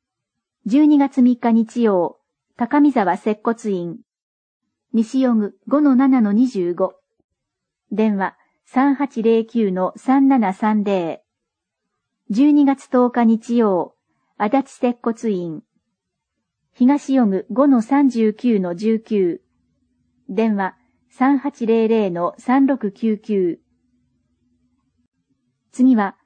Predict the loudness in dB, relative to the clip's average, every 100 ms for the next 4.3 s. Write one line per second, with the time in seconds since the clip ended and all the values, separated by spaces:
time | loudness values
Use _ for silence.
0 | _ _ _ _ -2 2 4 4 2 0
1 | -4 -8 -8 _ _ _ _ -2 0 2
2 | 2 0 0 -2 0 0 -2 -12 _ _
3 | -2 0 0 0 2 0 0 -2 -4 -4
4 | -6 -6 -8